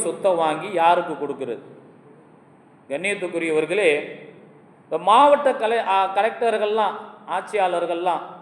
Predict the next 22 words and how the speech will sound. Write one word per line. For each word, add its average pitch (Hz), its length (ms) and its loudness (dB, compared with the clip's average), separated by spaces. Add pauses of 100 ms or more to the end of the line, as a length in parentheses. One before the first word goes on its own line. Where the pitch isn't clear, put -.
(220)
நீதமானவர்கள் 165 840 -4
தான். 127 140 -6 (460)
நம்ம 120 160 -14 (160)
பாபர் 165 480 -2
மஸ்ஜிதுல 143 460 -6
இருந்து 151 280 -10
யாரையும் 135 360 -4
நம்புறதில்ல. 123 500 -6 (1000)
நம்ம 160 340 -4
சொத்தையே 175 440 0 (140)
வாங்கி 147 360 -2 (720)
மூணு 190 340 -6
பங்கா 180 300 2
போட்டு 175 200 0
கொடுத்தானுவோ 156 520 0
பாருங்க, 123 240 -2 (720)
மூணு 190 320 -4 (100)
பங்குகளா 185 460 6 (100)
போட்டு 160 300 0 (340)
கட்ட 151 200 -4 (120)
பஞ்சாயத்து 170 520 -2
பண்ணி 156 240 -6